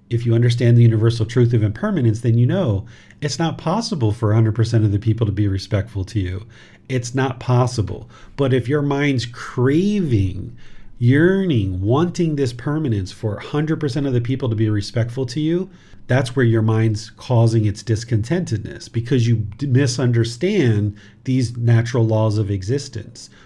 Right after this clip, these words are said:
You don't understand the universal truth of impermanence, so your mind's sitting there craving for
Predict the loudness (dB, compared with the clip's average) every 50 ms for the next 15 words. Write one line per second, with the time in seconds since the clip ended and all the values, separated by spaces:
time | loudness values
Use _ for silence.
0 | _ _ 0 2 2 2 2 2 2 0 0 2 2 2 0 0 -2 -2 -2 0
1 | 0 2 2 2 2 2 2 0 0 2 2 2 2 2 2 0 0 -2 -6 -4
2 | -2 -2 -2 0 0 -2 -2 -2 -4 -6 -4 -4 -4 -2 0 0 0 0 0 -2
3 | -4 -8 -14 -20 -20 -20 _ -6 -4 0 0 2 2 4 4 4 4 4 2 0
4 | -2 -2 -2 -2 0 0 0 0 2 2 2 0 0 -4 -10 -10 -2 0 0 2
5 | 2 2 0 2 2 2 2 0 -2 -2 -2 -2 -2 -2